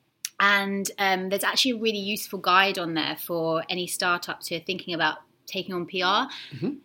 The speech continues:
Speaker 1: And it's, um, how to find the right P R agency for you. And it talks about all the, the whole process of working with P R agency, different types, the different campaigns you can do. There's even a little dictionary at the back to bust some of the jargon that people use, so people, so that, uh,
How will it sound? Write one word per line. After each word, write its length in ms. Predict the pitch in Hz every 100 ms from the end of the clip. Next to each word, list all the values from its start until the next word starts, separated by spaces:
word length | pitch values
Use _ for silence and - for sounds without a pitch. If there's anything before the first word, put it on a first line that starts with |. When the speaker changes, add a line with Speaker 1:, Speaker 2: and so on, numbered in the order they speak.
| _
Speaker 1:
And 140 | 202
it's, 240 | 185 - -
um, 460 | 175 165 170 170 -
how 280 | - 196 185
to 480 | - 185 170 165
find 400 | 165 160 156 151 -
the 120 | 156
right 240 | 160 151
P 140 | - 165
R 180 | 156
agency 440 | 156 151 160 160 165
for 140 | -
you. 360 | 165 165 185 214
And 140 | -
it 100 | 339
talks 280 | - 170 - - _ _ _ _
about 220 | 180 165 -
all 160 | 214 208
the, 120 | 180 -
the 80 |
whole 140 | 170 175
process 420 | - 233 233 220
of 60 | 208
working 240 | 208 208
with 100 | 202
P 140 | -
R 140 | 196 190
agency, 260 | 185 190 180
different 300 | 180 - -
types, 400 | - 190 190 -
the 80 |
different 260 | 185 175 170
campaigns 500 | 165 165 190 190 170
you 60 | 180
can 180 | 180
do. 440 | 170 175 165 165 160 - - _ _
There's 120 | 175
even 180 | 180 170
a 60 | 165
little 220 | 160 160
dictionary 560 | 156 185 - 165 156 156
at 40 |
the 40 | 147
back 280 | 165 -
to 80 | -
bust 320 | 170 247 - -
some 240 | - 214
of 100 | 196
the 60 | 190
jargon 640 | 220 196 202 208 208 214
that 100 | 202
people 260 | 226 226 220
use, 300 | 202 214 -
so 80 |
people, 240 | - 196 - -
so 100 | 202
that, 240 | 180 160 -
uh, 220 | 180 160